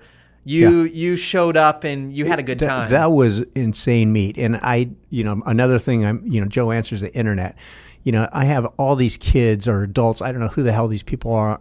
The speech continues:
Speaker 2: on Let's Run talking about how bad Eugene is. And I'll tell you what, I had a freaking awesome time, and I'm glad you weren't there, right? It, you know, how s-, expensive it got to, to get there.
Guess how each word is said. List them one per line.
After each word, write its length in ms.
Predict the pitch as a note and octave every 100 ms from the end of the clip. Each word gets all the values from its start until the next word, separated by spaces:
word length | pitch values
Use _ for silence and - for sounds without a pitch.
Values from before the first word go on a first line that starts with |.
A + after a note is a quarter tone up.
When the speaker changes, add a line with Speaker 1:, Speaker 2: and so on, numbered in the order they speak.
| -
Speaker 2:
on 240 | A#2 G#2+
Let's 280 | A2 A#2+ -
Run 180 | A#2 G#2
talking 340 | - A2+ -
about 220 | A#2+ G#2 -
how 180 | B2+
bad 360 | A2 A#2 G#2+ G#2
Eugene 340 | G2+ A2 G#2+
is. 260 | F#2+ - - - - - - -
And 80 | A#2
I'll 80 | C3+
tell 180 | -
you 140 | C3 G#2+
what, 160 | F#2
I 80 | A#2+
had 160 | A#2 A#2
a 20 |
freaking 340 | - C#3 C3+
awesome 280 | A#2+ A#2 A#2
time, 240 | A2+ A#2+ A2
and 60 |
I'm 60 | G2+
glad 220 | A#2+ A2+
you 100 | G#2+
weren't 220 | G2+ F#2
there, 300 | A#2+ G2 - - - - -
right? 300 | - A2+ B2 - - - - - -
It, 240 | C#3+ D3+ -
you 220 | D3+ C3+
know, 60 | A#2
how 180 | D3
s-, 160 | D3 - E3
expensive 540 | - C3 - C3+ B2+
it 80 | B2
got 280 | C3+ C#3 -
to, 180 | - D#3+ _ -
to 120 | C3
get 200 | B2+ C3+
there. 320 | E3 F3 F3+